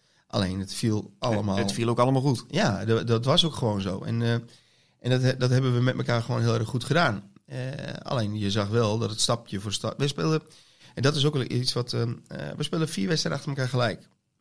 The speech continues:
Speaker 1: R K C, waarin we, ehm, zestig minuten lang met tien man spelen, spelen we één één. Ja, dat kan. Terwijl ik wel vind dat we de kans hadden gehad om te winnen, hoor. Eh, P S V thuis spelen we twee twee.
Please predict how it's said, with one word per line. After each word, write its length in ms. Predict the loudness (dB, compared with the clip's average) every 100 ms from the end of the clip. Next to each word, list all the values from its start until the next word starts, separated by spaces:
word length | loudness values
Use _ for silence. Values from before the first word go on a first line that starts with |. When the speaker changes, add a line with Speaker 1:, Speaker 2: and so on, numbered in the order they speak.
| _
Speaker 1:
R 120 | -8 -2
K 100 | 2
C, 380 | 4 4 0 -6 _ _ _ _ _ -4
waarin 320 | 0 0 2
we, 400 | 4 4 2 -4 -10 _
ehm, 680 | -12 -10 -8 -8 -8 -8 -10 0
zestig 300 | 2 2 0
minuten 220 | -2 0
lang 120 | -2
met 140 | -2 -2
tien 140 | 0
man 160 | 0 0
spelen, 260 | 0 -2
spelen 220 | -2 -2
we 60 | 0
één 160 | 0 2
één. 240 | 0 -4 -14 _ _ _ _
Ja, 120 | -14 -8
dat 180 | -10
kan. 340 | 0 0 0 -4
Terwijl 280 | -4 -2 0
ik 80 | 0
wel 140 | 0
vind 180 | -2 -2
dat 80 | -2
we 60 |
de 60 | -2
kans 260 | 0 0
hadden 180 | 0 0
gehad 160 | -2 -2
om 60 |
te 100 | -2
winnen, 220 | 2 2 2
hoor. 140 | -2 -6 -20 -20 -20 -20 -20 _ _ _
Eh, 360 | -2 0 2 0 -2 -4
P 60 | 0 4
S 100 | 4
V 260 | 4 0 -2 -12 _
thuis 400 | 0 2 4 6
spelen 260 | 4 4 0
we 120 | -2
twee 260 | -2 -2 -2
twee. 400 | 0 0 0